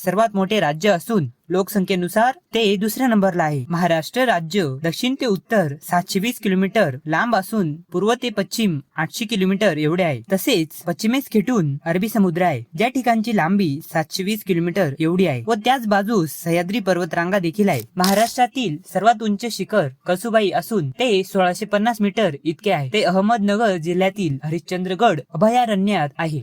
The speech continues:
महाराष्ट्रातील गोदावरी नदी ही भारतातील दुसऱ्या सर्वात मोठ्या नद्यांच्या यादीत आहे, जिचा उगम नाशिक मधील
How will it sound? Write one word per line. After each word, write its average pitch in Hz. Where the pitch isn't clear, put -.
महाराष्ट्रातील 170
गोदावरी 190
नदी 180
ही 190
भारतातील 147
दुसऱ्या 185
सर्वात 214
मोठ्या 202
नद्यांच्या 175
यादीत 156
आहे, 135
जिचा 165
उगम 175
नाशिक 165
मधील 196